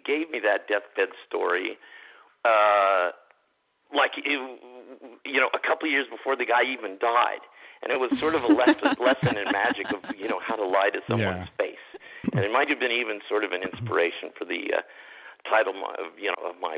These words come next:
Speaker 1: book. I'm not really sure. That it might have been a subliminal thing. But the one and only time I used the cigarette dropper, I was about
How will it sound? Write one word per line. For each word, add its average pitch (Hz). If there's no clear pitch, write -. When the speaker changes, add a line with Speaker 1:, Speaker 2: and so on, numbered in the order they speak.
Speaker 1:
book. -
I'm -
not 92
really 87
sure. 82
That -
it -
might 95
have 90
been 87
a -
subliminal 90
thing. 87
But 113
the 110
one 175
and 127
only 127
time 110
I 95
used 104
the 98
cigarette 90
dropper, 92
I 90
was 90
about 87